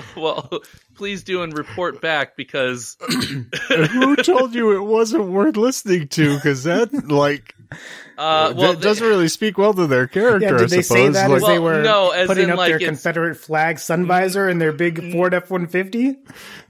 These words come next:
Speaker 1: No, as in, like, they were reading, they, it was on a podcast that I was listening to, and they read
Speaker 2: Okay.
Speaker 1: the lyrics from it, and it sounded very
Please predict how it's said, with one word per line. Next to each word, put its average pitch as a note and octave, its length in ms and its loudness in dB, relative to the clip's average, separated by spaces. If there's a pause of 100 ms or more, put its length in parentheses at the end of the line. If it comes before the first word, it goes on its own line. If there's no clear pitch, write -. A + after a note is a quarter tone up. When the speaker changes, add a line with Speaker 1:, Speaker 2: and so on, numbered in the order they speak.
(140)
Speaker 1:
No, F3 580 0
as D#3 260 -4
in, F3+ 140 -8
like, D#3+ 240 -6
they F3 80 -4
were D#3+ 220 -4
reading, E3 400 -10
they, D3 240 -10 (220)
it D#3 120 -14
was F3+ 160 -10
on G#3 140 -4
a - 40 -6
podcast C#3 840 -6
that B2+ 160 -8
I - 40 -10
was B2 180 -16
listening B2 420 -18
to, C3 100 -14
and B2 100 -16
they B2 60 -12
read G2 160 -2
Speaker 2:
Okay. D3 160 -4
Speaker 1:
the C#3 80 -6
lyrics B2+ 520 -10
from F3 240 -14
it, F#3+ 200 -12
and C#3+ 180 -12
it - 160 -14
sounded E3 400 -14
very D3 480 -8